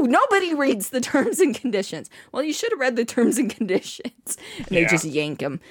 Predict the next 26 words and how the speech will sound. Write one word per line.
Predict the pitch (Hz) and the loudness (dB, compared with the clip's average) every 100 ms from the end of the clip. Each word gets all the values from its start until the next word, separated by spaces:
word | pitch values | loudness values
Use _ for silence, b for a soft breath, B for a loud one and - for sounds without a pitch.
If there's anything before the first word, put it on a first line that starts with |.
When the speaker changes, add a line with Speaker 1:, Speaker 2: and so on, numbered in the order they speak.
| B | B
Speaker 1:
I'm | - | -6
like, | 170 - | -4 -2
"Oh, | 160 175 175 170 170 160 160 165 160 160 156 151 139 135 80 | 2 4 6 6 4 4 2 2 2 2 2 2 0 -2 -2
what | 147 165 | 0 0
if" | 196 | 0
Speaker 2:
There's | 143 147 147 | 0 0 0
a | |
handful | 131 135 127 143 127 | 2 2 2 -2 -4
of | |
terms | - 131 123 | -4 -8 -10
and | 123 | -14
conditions | 117 120 117 131 120 | -8 -6 -6 -8 -8
stuff | - 113 - | -6 -6 -4
that | 117 | -6
I | |
learned | 113 117 113 110 | -4 -8 -10 -12
recently | 107 110 - 113 120 117 | -12 -10 -10 -8 -4 -2
about, | 113 117 113 - _ - | -2 -2 -2 -8 _ -12
like, | 117 107 - 123 | -12 -10 -16 -14
various | 123 127 120 120 - | -6 -4 -2 -4 -4
things, | 127 120 127 - | -6 -6 -8 -10
and | 123 | -8
it | 117 113 _ | -8 -10 _
just, | - 117 - - _ _ _ _ _ - - _ _ _ - | -12 -10 -10 -12 _ _ _ _ _ -20 -20 _ _ _ -14
it's | 131 127 | -10 -6
astounding | 110 - 123 120 120 120 127 | -6 -2 0 0 0 0 -2